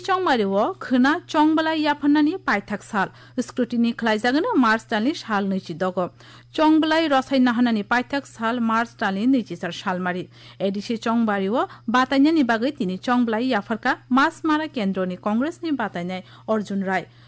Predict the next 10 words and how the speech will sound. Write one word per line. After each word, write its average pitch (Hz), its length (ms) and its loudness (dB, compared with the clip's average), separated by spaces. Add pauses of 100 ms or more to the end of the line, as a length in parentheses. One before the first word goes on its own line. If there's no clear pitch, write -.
(340)
করমছড়াও 302 580 2 (100)
কংগ্রেসনি 254 360 0 (100)
বাতাইনাই 196 420 -4
বীরেন্দ্র 196 280 -2 (100)
দেববর্মা, 202 360 -2 (220)
বীরচন্দ্র 294 420 0 (160)
কলসি 311 280 -2 (100)
কেন্দ্রও 202 340 -2 (140)
আইপিএফ 277 420 -4
তিনি 302 140 4